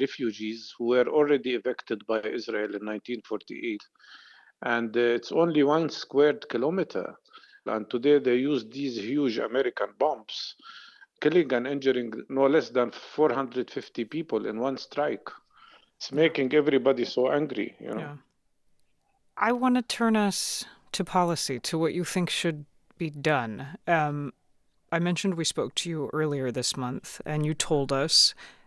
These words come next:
Speaker 2: and I will quote you, Israel would not listen to any country but the United States, the only country that has leverage to tell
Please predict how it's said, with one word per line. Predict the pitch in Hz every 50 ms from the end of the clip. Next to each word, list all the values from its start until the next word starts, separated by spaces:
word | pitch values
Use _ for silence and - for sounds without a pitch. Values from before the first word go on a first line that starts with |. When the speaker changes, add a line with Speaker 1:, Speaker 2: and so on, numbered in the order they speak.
| _ _ _ _ -
Speaker 2:
and | 156 147 147 147
I | 147 147
will | 151 156
quote | - - - 147 120 107
you, | 120 127 123 127 139 147 - - - - - - - - _ _ _ _ _ _ _ _ _ _ -
Israel | 202 208 190 202 196 208 208 196 185 185 180 175 - -
would | 170 180 165
not | 185 180 -
listen | - 170 185 - - 185 165
to | - - 165 -
any | 147 147 147 143
country | - - 151 143 - - 143
but | 139 - 131 -
the | 139 135
United | 131 123 127 123 120 - - - -
States, | - - - - 95 - - - -
the | 180 175 - -
only | - 190 180 180 180 180 175 165
country | - - 165 151 - - 160 147
that | 143 143 139 -
has | - 160 151 151 151
leverage | 143 147 143 143 143 139 139 139 - -
to | - 143
tell | - - 160 143 135 -